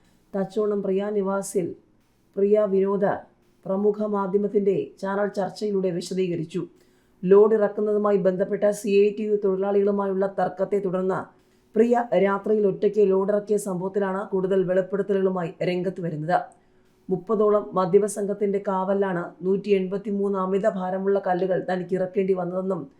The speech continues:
വനിതാ വാർഡ് മെമ്പറും ആ കൂട്ടത്തിലുണ്ടായിരുന്നുവെന്നും പരാതിക്കാരി പ്രിയ വിനോദ് പറയുകയാണ്. വന്നത് സി ഐ ടി യു തൊഴിലാളികളായിരുന്നുവെങ്കിലും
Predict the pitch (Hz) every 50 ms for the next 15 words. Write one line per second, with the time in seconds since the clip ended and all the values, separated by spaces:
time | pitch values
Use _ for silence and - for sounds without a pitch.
0 | _ _ _ _ _ _ _ _ 170 190 196 202 196 214 220 214 196 190 185 196
1 | 208 208 202 196 202 202 202 - - 180 190 185 202 185 180 180 208 208 220 196
2 | 190 180 180 190 190 190 190 196 196 185 175 170 185 - - 175 185 190 196 202
3 | 196 202 202 208 196 185 180 - - - _ _ _ _ _ _ - 180 196 208
4 | 214 208 196 190 190 185 190 180 175 180 170 170 175 185 185 185 175 190 170 139
5 | - - _ _ - 160 165 180 196 185 202 208 202 - - 196 196 202 208 208
6 | 208 - 214 214 214 208 202 185 180 180 196 196 208 196 208 202 190 190 185 190
7 | 190 196 185 185 190 190 190